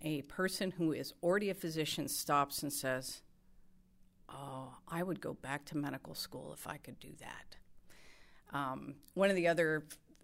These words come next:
uh, pieces of feedback that I haven't heard personally, but I have been told, is that, um, a very famous school on the East Coast in Boston, people from there have said that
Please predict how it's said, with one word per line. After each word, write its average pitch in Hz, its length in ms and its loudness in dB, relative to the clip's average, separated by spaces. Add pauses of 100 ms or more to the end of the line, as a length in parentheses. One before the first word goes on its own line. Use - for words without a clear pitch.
uh, 147 200 2
pieces 165 400 0
of 143 100 -6
feedback 151 720 2
that 147 180 0
I 190 120 10
haven't 214 160 8
heard 180 200 4
personally, 165 680 6
but 151 200 2
I 147 120 4
have 143 120 2
been 143 160 2
told, 180 580 4 (460)
is 156 320 2
that, 147 540 2
um, 143 320 0
a 190 80 -2
very 262 260 6
famous 185 400 2
school 180 320 2
on 143 140 4
the 147 180 2
East 160 160 0
Coast 156 320 0
in 139 280 0 (240)
Boston, 156 500 2 (560)
people 185 320 2
from 156 380 2 (200)
there 156 640 8
have 139 180 2
said 147 460 2
that 143 300 2